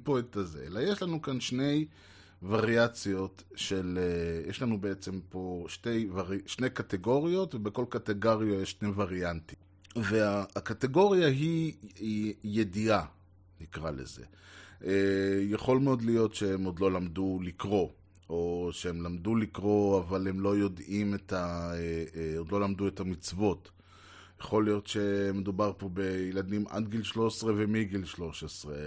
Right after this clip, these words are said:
הרעיון כאן הוא שיש לנו, הר-, ההבדל פה בין ארבעת הבנים האלה,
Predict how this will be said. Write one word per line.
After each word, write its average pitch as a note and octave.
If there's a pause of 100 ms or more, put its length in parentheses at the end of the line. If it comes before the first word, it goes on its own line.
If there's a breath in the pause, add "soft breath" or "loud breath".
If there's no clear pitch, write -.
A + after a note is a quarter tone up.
(160)
הרעיון D3
כאן E3
הוא C3+
שיש C3+
לנו, C#3 (500 loud breath)
הר-, A#2 (100)
ההבדל A#2+
פה C#3
בין A2+
ארבעת A2
הבנים A2
האלה, F#2+